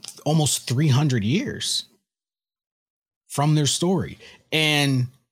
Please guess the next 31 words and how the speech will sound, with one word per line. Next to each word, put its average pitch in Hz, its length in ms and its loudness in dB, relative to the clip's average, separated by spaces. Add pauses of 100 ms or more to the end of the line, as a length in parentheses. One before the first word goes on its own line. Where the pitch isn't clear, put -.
(800)
I 151 120 2
know 180 160 6
you 160 200 4
like 127 240 0
books, 120 220 -2
and 113 120 -2
I, 120 60 -2
I, 113 220 -4
and, 107 340 -6
and 107 400 -4 (560)
I 117 240 -2
think 127 360 0
you 120 100 0
would 117 100 0
appreciate 101 800 -4
the 98 100 -6
Dead 98 260 -4
Space - 360 -2
stories 92 480 -6
because 90 680 -8 (1000)
Isaac 190 320 2
Clarke's 147 360 -2
story 190 540 2 (760)
takes 156 220 0
place, 135 360 0
like, 120 240 -2 (320)
doggone 120 340 -2
two 120 180 -6
hundred 101 180 -6
years 90 240 -6
later. 85 280 -10